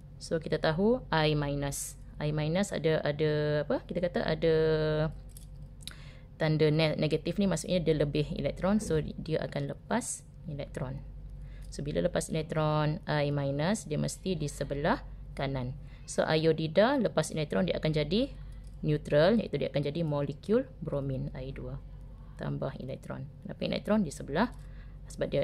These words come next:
sebelah kanan, sebab dia lepaskan elektron. Okey, macam biasa kita seimbangkan persamaan. Okey, mula-mula sebelum kita seimbangkan cas, kita imbang dulu I. Sebelah kiri I satu, sebelah kanan I dua. So, tak sama. So, yang ni kita darab dua. Okey, so iodin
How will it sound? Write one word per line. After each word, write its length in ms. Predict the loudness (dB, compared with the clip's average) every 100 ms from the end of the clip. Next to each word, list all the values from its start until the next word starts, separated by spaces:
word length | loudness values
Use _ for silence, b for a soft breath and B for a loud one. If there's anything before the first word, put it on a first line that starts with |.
| -2
sebelah 240 | -4 -2
kanan, 240 | 2 2 2
sebab 220 | -2 -6
dia 80 | -6 -2 -4
lepaskan 480 | -2 -4 -2 0 0 -2
elektron. 400 | -6 -6 -6 -6 B B B B
Okey, 80 | -2
macam 220 | 0 2 4
biasa 240 | 4 2
kita 160 | 2 0
seimbangkan 480 | 2 0 0 0
persamaan. 580 | 0 -2 -2 2 4 4 2
Okey, 160 | -2
mula-mula 340 | 0 2 4 4
sebelum 300 | 4 2 2
kita 80 | 0
seimbangkan 560 | 0 2 2 4 2
cas, 260 | 2 2 0
kita 220 | -2 0
imbang 320 | 2 2 2
dulu 240 | 4 4 2 -6
I. 320 | -2 0 -2 -8 -12 -6
Sebelah 240 | 0 0
kiri 280 | 0 0 0 0
I 220 | 0 0 0
satu, 400 | -6 -4 -4 -4
sebelah 240 | -4 -6
kanan 320 | -4 -2 -4 -2
I 180 | -2 -2
dua. 300 | -4 -4 -6
So, 180 | -4 -2
tak 220 | -2 -2
sama. 400 | -2 0 0 0 B B B B
So, 160 | -8
yang 160 | -4 -2
ni 80 | -4
kita 180 | -4 -6
darab 320 | -2 -2 -2 -6 -12
dua. 420 | -6 -4 -4 -6 -10 -14 -14 -14 -14 -10
Okey, 240 | -8 -6
so 180 | 2 2
iodin 640 | 4 2 2 2 4 4 4